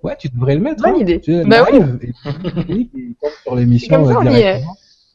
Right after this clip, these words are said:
Speaker 2: C'est
Speaker 1: Ouais,
Speaker 2: ça.
Speaker 1: mais je demanderai à Bibi, justement, la personne qui s'occupe, euh, de la réalisation sur C C N, de, de, de me dire comment il a fait, comme ça je t'enverrai un tuto, euh, mais c'est vrai que c'est,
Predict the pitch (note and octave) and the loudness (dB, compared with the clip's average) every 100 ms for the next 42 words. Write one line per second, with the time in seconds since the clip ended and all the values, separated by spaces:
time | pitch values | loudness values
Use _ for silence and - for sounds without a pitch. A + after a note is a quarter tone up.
0 | _ _ C#4+ - D#3+ D#3+ D#3 F3+ F3+ F#3 | _ _ 2 4 6 6 6 4 4 2
1 | F3+ F3 E3 F#3 E3 C#3 C#3 C#3+ D#3 C3+ | -2 -4 0 0 4 2 4 4 6 4
2 | A#2 B2+ D3+ C#3 C3+ - A#2+ - C3 A2+ | 2 2 2 2 0 0 -2 2 2 2
3 | G#2+ G#2+ G#2 G#2+ A#2 B2 A#2+ B2 A#2 - | 2 2 0 2 2 4 6 6 6 6
4 | C3+ - A2+ - A2 A#2+ A#2+ D#3+ F3 _ | 4 4 -2 -4 -4 0 2 2 -2 _
5 | - _ A#2 A2 G#2 G#2 G#2+ A2 A2 A2+ | -20 _ 2 6 6 6 2 2 0 2
6 | B2+ - A2 G#2 G#2 - B2+ G#2 - A2+ | 0 0 -2 -2 -4 -4 -6 -6 -6 -6
7 | G#2 G2+ G2+ G2+ - - A2+ G#2+ G2 - | -6 -6 -6 -8 -10 -14 -12 -10 -12 -18
8 | - - - - B2+ B2+ A#2 - A#2+ | -20 -20 -20 -8 -2 -2 -2 0 -2